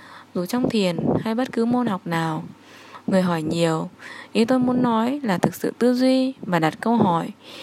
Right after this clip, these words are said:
và thực sự lắng nghe là người hiểu rõ hơn cả. Đặt nhiều câu hỏi hơn nữa, nhiều nữa, cho đến khi bạn thực sự hiểu rõ. Đó là cách học hay nhất. Thảo luận cũng rất quan trọng.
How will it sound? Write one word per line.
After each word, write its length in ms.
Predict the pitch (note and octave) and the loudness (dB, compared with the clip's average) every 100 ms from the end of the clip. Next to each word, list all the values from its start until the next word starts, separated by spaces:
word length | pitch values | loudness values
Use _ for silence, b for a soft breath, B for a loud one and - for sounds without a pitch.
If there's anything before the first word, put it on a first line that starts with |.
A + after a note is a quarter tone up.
| B B | B B
và 140 | F3+ E3 | -2 0
thực 180 | - | -2
sự 160 | - - | -2 -2
lắng 240 | F3+ F#3+ B3 | 2 4 4
nghe 340 | B3 B3 B3 - B B B B | 2 0 -4 -8 B B B B
là 140 | G3+ F#3 | 0 2
người 200 | F3+ F3 | 2 2
hiểu 200 | E3+ D#3+ | 0 0
rõ 140 | F3 | 2
hơn 160 | B3+ C4 - | 2 2 0
cả. 320 | F#3 E3 - - - - - - - - _ - - - - - B B B - | -2 -4 -6 -2 2 2 2 2 0 -6 _ -20 -20 -20 -16 -16 B B B 0
Đặt 220 | F#3 - | 0 2
nhiều 200 | F#3+ E3+ | 0 0
câu 180 | A3+ A#3 | 2 2
hỏi 220 | F#3+ E3 | 2 2
hơn 240 | G#3+ A#3+ | 0 2
nữa, 300 | A#3+ A#3 C#4+ - B B B B | 2 0 -2 -6 B B B B
nhiều 240 | A3 F#3+ | 4 4
nữa, 380 | F#3 F#3 C4 D#4 - | 4 2 2 0 -2
cho 120 | - B3+ | 0 2
đến 200 | B3 B3+ | 2 2
khi 120 | C4+ | 0
bạn 200 | A#3 F#3 | 0 0
thực 160 | F#3 | -2
sự 180 | - - | -2 -2
hiểu 240 | F3+ D#3+ E3+ | 0 0 0
rõ. 340 | F#3 - D4 - B B B B B | 0 0 -2 -6 B B B B B
Đó 360 | G3 G3 B3+ C4+ | 2 2 0 -2
là 140 | F#3 | -4
cách 180 | - A#3+ | -2 -2
học 140 | A3 - | -2 -2
hay 200 | A#3 A#3 | -2 0
nhất. 220 | B3 C#4+ - - B B B B B | 2 0 -4 -20 B B B B B
Thảo 200 | F#3+ F3 | 2 4
luận 240 | F#3 - | 2 -2
cũng 180 | - B3 | -2 2
rất 140 | D4 | 2
quan 200 | C#4+ C#4 | 2 0
trọng. 240 | C4+ A#3+ | 2 0